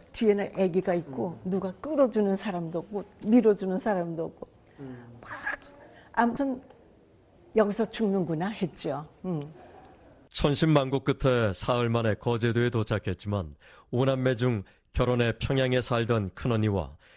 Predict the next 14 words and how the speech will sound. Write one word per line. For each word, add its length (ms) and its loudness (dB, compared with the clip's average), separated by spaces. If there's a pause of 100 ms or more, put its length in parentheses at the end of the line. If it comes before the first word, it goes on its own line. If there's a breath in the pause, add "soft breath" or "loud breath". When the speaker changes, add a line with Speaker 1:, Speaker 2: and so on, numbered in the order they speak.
(160 soft breath)
Speaker 3:
인민군에 580 4
강제로 640 0
끌려가 360 4
입대한 460 0 (320 soft breath)
네 260 2
살 320 2
위 200 4 (100)
오빠는 600 -2 (280)
함께할 480 -4
수 160 -6
없었습니다. 680 -8 (680)
부모님은 580 -2 (440)
억장이 520 -4
무너졌습니다. 800 -6